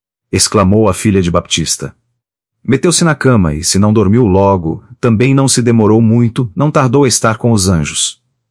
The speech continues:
Sonhou com o canto dos galos, uma carroça, um lago, uma cena de viagem do mar, um discurso e um artigo.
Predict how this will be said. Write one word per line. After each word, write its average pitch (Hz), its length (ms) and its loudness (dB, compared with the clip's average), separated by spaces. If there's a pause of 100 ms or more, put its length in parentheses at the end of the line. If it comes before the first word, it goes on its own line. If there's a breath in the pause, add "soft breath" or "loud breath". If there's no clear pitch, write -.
(180)
Sonhou 107 340 0
com 98 160 0
o 87 60 -4
canto 120 300 -2
dos 120 160 0
galos, 120 500 0 (240)
uma 160 160 -2
carroça, 120 640 0 (100)
um 131 140 0
lago, 101 540 -2
uma 151 160 -2
cena 139 280 0
de 110 120 0
viagem 101 400 2
do 95 100 0
mar, 92 300 0
um 95 100 0
discurso 113 580 -2
e 127 40 2
um 123 80 0
artigo. 82 580 -4